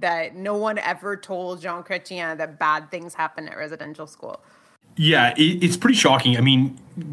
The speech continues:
Speaker 2: he talked about these comments from when he was Minister of, of then what was called Indian Affairs. And that was from the period of time of nineteen sixty-eight to nineteen seventy-four.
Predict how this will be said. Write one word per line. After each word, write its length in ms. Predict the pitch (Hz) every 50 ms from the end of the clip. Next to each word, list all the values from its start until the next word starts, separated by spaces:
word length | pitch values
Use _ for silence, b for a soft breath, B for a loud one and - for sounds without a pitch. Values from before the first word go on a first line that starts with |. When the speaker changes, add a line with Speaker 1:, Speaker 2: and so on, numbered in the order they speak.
| 143 - - -
Speaker 2:
he 260 | 190 - - 196 190
talked 260 | 185 185 170 175 175 -
about 180 | 180 185 175
these 120 | 180 175 160
comments 500 | - - - 127 131 131 127 - - B B B B B B B B B B B B B - -
from 180 | - 139 127 127
when 120 | 131 131
he 280 | 127 - - - 151 156
was 220 | 151 156 143 127
Minister 420 | 127 120 120 131 131 - - 127
of, 160 | 120 110 107 -
of 340 | - 123 117 117 113 104 98
then 240 | - 120 123 120 120
what 120 | 120 117
was 120 | 117 117 -
called 260 | - - 110 120 120 -
Indian 240 | 127 120 120 120 120
Affairs. 600 | 110 107 - - 123 120 113 101 87 - - - B B B B B B B B _ -
And 60 | 135 156
that 100 | 196 214
was 140 | 226 220
from 100 | - 220
the 80 | 214 190
period 260 | 180 - - 170 165 165
of 40 | 139
time 200 | - 139 135 139
of 80 | 120
nineteen 420 | 113 113 110 117 139 139 - 165 151
sixty-eight 560 | 135 - 135 - - - 131 123 117 123 123
to 100 | - 120
nineteen 380 | 113 107 107 113 113 - 127 120
seventy-four. 640 | - - 110 104 101 101 - - - 110 101 90